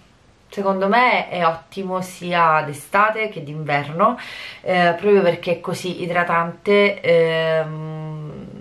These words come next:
sicuramente è ottimo, eh, appunto nei periodi in cui, eh, abbiamo la pelle un po' più segnata, che tira magari leggermente un po' di più, ecco,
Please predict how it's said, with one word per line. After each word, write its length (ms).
sicuramente 1040
è 380
ottimo, 920
eh, 60
appunto 840
nei 500
periodi 400
in 160
cui, 460
eh, 480
abbiamo 640
la 80
pelle 200
un 100
po' 220
più 760
segnata, 1120
che 180
tira 240
magari 320
leggermente 580
un 100
po' 120
di 140
più, 340
ecco, 420